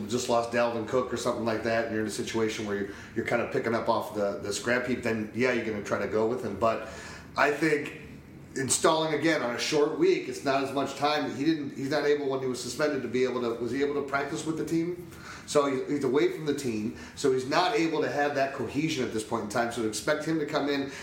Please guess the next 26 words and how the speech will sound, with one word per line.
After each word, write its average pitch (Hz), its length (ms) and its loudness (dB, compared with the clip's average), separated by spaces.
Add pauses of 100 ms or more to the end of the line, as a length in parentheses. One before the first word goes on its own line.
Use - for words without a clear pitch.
and 127 120 2
all 147 100 6
of - 80 2
a - 40 -2
sudden 139 320 0
be, 139 480 0 (260)
uh, 123 440 2
a, 131 40 0
a 131 40 -4
fifteen 147 360 0
to - 80 -2
twenty 139 320 0
carry 135 360 2
guy, 156 320 2
I 127 120 2
don't 135 180 2
expect 120 300 -2
that 110 100 -2
to 110 80 -2
happen. 123 320 2
And, 110 380 -2
and 127 140 2
especially, 151 640 0 (340)
uh, 135 260 2
you 147 160 4
know, 139 60 2